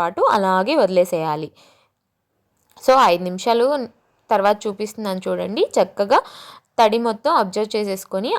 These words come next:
అన్నం చక్కగా పొడి పొడిలాడుతూ బాగుందన్నమాట. ఇప్పుడు పక్కకు తీసేసుకొని ప్లేట్లో వేసుకొని సర్వ్ చేసుకోవడమే. అంతేనండి, చాలా చాలా ఈజీగా, చాలా క్విక్‌గా, చాలా హెల్దీగా చేసేసుకున్నాం కదా.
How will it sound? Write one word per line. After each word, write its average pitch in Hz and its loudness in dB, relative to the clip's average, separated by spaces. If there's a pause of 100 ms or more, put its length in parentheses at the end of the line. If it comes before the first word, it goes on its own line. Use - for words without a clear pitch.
అన్నం 202 -4
చక్కగా 208 -4
పొడి 175 2
పొడిలాడుతూ 180 -2 (120)
బాగుందన్నమాట. 160 0 (240)
ఇప్పుడు 170 -10
పక్కకు 170 -10
తీసేసుకొని 170 -10 (140)
ప్లేట్లో 202 0
వేసుకొని 180 -4 (140)
సర్వ్ 208 2
చేసుకోవడమే. 160 -10 (480)
అంతేనండి, 208 0 (360)
చాలా 220 4 (100)
చాలా 208 0 (180)
ఈజీగా, 196 -4 (140)
చాలా 196 4 (100)
క్విక్‌గా, 185 0 (480)
చాలా 214 4
హెల్దీగా 202 0 (100)
చేసేసుకున్నాం 190 -4 (100)
కదా. 214 0